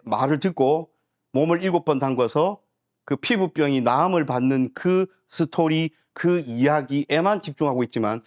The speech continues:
사실 큰 맥락에서 보면 나만의 이야기가 아니라 엘리사의 이야기입니다. 엘리사 선지자가 영적인 욕심이 좀 있었죠. 그래서 자기 선생님인 엘리야 선지자가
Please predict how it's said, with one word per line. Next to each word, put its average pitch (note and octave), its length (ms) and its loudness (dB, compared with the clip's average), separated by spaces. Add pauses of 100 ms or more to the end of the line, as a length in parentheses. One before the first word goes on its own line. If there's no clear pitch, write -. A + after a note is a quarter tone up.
(160)
사실 E3 260 -2
큰 - 400 0
맥락에서 D#3 480 0
보면 B2+ 320 0
나만의 G3 540 2
이야기가 B2+ 380 0
아니라 A#2 340 2 (220)
엘리사의 F3+ 680 -2
이야기입니다. G2+ 420 -8 (960)
엘리사 G#3 460 2
선지자가 A#2+ 680 0 (960)
영적인 D3+ 380 0
욕심이 D#3+ 300 0
좀 A2+ 120 -2
있었죠. G2 420 -6 (1160)
그래서 A2+ 420 -2 (200)
자기 E3+ 240 0
선생님인 E3+ 720 2 (260)
엘리야 E3 840 2 (120)
선지자가 A2 840 -2